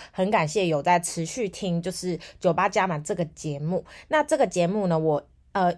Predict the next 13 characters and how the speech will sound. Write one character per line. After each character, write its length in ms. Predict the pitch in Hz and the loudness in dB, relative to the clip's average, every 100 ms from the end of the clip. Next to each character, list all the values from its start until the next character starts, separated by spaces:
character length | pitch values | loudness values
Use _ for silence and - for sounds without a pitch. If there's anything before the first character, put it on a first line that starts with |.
| - | -2
预 220 | 294 226 | -2 0
计 300 | 175 254 202 | -2 -4 -2
是 280 | 175 - 202 | -2 -4 -4
在 240 | 170 196 | 2 2
差 160 | 180 208 | 4 2
不 60 | 196 | 4
多 340 | 202 196 196 | 4 6 6
二 160 | - 254 | 6 2
十 140 | 190 | 0
几 160 | 165 147 | -6 -6
集 120 | 151 | -6
之 280 | 147 160 165 | -6 -4 -2
后， 240 | - 143 | -2 -6